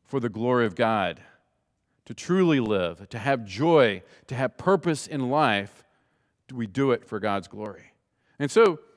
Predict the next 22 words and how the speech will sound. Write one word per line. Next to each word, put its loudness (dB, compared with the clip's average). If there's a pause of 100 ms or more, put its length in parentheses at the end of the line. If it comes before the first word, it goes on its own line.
I 0
think -2
it's, -4
it's -4
very 2
similar 0
to -4
hunger -4
pains. -6 (300)
This 4
emptiness, 2 (320)
this, 2 (180)
this -4
longing, 4 (220)
these, -2 (540)
a-, 0
as -4
Christians, 0
as -6
we -2
deal 4
with, 4